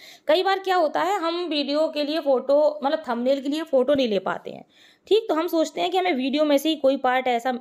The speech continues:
पसंद आ जाता है कि हम सोचते हैं इसको हम बाहर कवर फ़ोटो में लगा दें, ठीक। तो हमने मान के चलो, ये हमें पसंद आया, ये वाला, ये वाला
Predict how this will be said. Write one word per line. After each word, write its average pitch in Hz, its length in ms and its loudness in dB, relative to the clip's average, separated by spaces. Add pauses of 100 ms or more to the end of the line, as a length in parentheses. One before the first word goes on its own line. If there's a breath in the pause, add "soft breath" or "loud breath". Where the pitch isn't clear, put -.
(220)
पसंद 254 300 0
आ 202 100 0
जाता 185 280 -2
है 311 80 0
कि 349 100 -6
हम 311 100 -2
सोचते 262 280 0
हैं - 100 -2
इसको 277 260 -2
हम 302 260 -2
बाहर 240 240 0
कवर 233 260 0
फ़ोटो 208 260 -4
में 302 140 -2 (340 loud breath)
लगा 196 300 -2
दें, 175 140 -14 (400)
ठीक। 415 200 0
तो 254 60 -6
हमने 285 280 2
मान 269 180 0
के 294 60 -4
चलो, 320 160 -2
ये 269 240 0
हमें 269 200 2
पसंद 220 320 -2
आया, 175 220 -6
ये 202 240 -2
वाला, 180 260 -2 (300)
ये 202 300 -2
वाला - 280 -6